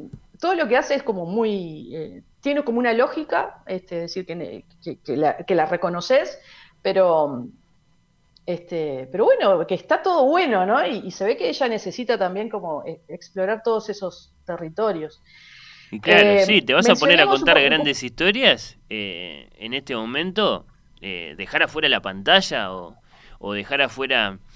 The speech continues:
Speaker 2: esos, eh, sucesos, digamos, de, de, de, de verdadero impacto, ¿no? Porque son, son cosas nuevas que todavía tienen su, su frescor, que pueden ser, sí, una,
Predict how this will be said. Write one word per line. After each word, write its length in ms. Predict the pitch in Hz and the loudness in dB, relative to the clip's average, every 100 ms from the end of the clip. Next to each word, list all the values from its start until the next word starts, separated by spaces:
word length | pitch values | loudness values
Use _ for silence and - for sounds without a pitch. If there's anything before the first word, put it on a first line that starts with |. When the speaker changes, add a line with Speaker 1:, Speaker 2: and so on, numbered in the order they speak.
| - _ - _ | -20 _ -20 _
Speaker 2:
esos, 580 | 113 139 113 - - - | -10 -8 -10 -12 -18 -12
eh, 300 | 104 101 85 | -8 -6 -8
sucesos, 540 | - 95 - 139 139 101 | -10 -12 -6 -4 -4 -4
digamos, 340 | 107 127 117 | -4 -4 -6
de, 240 | 95 82 64 | -8 -12 -16
de, 380 | 82 80 64 _ _ _ | -18 -20 -20 _ _ _
de, 320 | 98 90 71 | -16 -14 -12
de 120 | 90 | -10
verdadero 380 | 95 104 131 170 | -6 -2 0 0
impacto, 540 | 135 135 240 - 110 | 0 2 2 2 -4
¿no? 260 | 110 170 160 | -2 -2 -2
Porque 240 | 98 - | -8 -12
son, 240 | 92 123 113 | -12 -10 -10
son 180 | 107 107 | -10 -8
cosas 240 | 117 110 | -8 -8
nuevas 280 | 131 160 127 | -4 -2 -2
que 100 | 98 | -6
todavía 340 | 98 104 120 | -6 -4 -4
tienen 200 | 110 117 | -4 -8
su, 160 | 101 92 | -10 -14
su 160 | - | -16
frescor, 480 | 95 101 104 139 151 - - - - - | -14 -14 -10 -8 -8 -12 -20 -20 -16 -14
que 100 | 101 | -12
pueden 220 | 117 117 | -8 -8
ser, 200 | 101 123 | -8 -10
sí, 240 | 113 120 117 | -8 -6 -6
una, 380 | 104 95 64 | -6 -8 -10